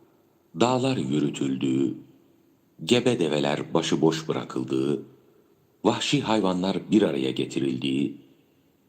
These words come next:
denizler kaynatıldığı, ruhlar eşleştirildiği, diri diri toprağa gömülen kız çocuğuna hangi günahtan ötürü öldürüldüğünün sorulduğu,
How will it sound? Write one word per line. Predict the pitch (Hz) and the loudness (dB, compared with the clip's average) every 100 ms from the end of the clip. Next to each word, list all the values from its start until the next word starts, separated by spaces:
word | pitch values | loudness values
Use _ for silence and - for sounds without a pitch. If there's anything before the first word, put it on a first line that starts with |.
| - | 0
denizler | 107 113 90 104 92 | 2 2 2 0 0
kaynatıldığı, | - 71 65 65 67 64 64 65 67 - - - _ _ _ _ _ | -4 -2 -2 -2 -4 -2 0 0 0 -4 -20 -20 _ _ _ _ _
ruhlar | 95 107 101 101 - - | 0 2 0 -2 -4 -6
eşleştirildiği, | 73 - - 67 - 69 67 65 67 71 71 - _ _ _ _ _ | -4 -2 -2 -2 -2 -2 -2 -2 0 0 -2 -8 _ _ _ _ _
diri | 113 147 87 | 0 2 2
diri | 82 80 - | 4 4 2
toprağa | 90 87 90 92 | 0 0 2 0
gömülen | 95 76 73 71 71 65 | 2 0 2 0 0 -2
kız | - - | -2 0
çocuğuna | - 76 71 67 65 64 - - _ | 0 -2 -2 -2 -4 -6 -14 -20 _
hangi | 123 151 120 78 | 0 2 2 0
günahtan | 82 78 - 73 | 0 -2 -2 0
ötürü | 69 - 71 | 0 -2 0
öldürüldüğünün | 64 73 69 73 69 65 67 69 65 | 2 2 0 0 0 0 -2 -2 -4
sorulduğu, | - 69 67 64 65 67 71 67 | -2 -2 -2 -2 -2 0 0 0